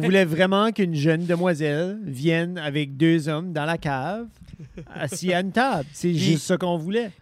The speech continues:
Speaker 2: c'est l'idée, c'est, c'est pas que
Speaker 1: Mais Marie est venue, puis c'est drôle parce que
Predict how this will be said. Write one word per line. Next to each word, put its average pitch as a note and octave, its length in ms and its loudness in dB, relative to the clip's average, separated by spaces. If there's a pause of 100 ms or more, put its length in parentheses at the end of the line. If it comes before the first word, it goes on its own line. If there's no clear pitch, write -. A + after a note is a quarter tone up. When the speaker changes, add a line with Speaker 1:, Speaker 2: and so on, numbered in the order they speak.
Speaker 2:
c'est G#3 100 0
l'idée, B3+ 260 -2
c'est, - 120 -10
c'est E3+ 220 -10
pas C4 180 -8
que E3 340 -6 (1080)
Speaker 1:
Mais F3 120 4
Marie A3+ 320 6
est G#3+ 40 4
venue, G3+ 200 4
puis D3+ 320 0
c'est E3+ 140 -2
drôle F#3 220 6
parce D3+ 180 -4
que C3+ 260 -2